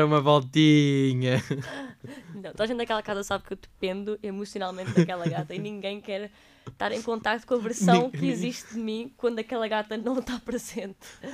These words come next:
Speaker 1: Muito bom.
Speaker 2: Vocês não, não me conhecem ainda sem a Safira, mas quando esse dia chegar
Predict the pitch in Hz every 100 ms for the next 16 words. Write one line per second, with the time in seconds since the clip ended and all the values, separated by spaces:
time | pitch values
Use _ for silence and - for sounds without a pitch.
0 | 254 - _ - 381 294 349 381 392 254
1 | 269 302 285 294 247 277 302 294 302 277
2 | 269 302 285 254 254 262 254 220 226 202
3 | 202 220 202 180 190 196 - 226 247 269
4 | - 254 247 220 - - 196 185 214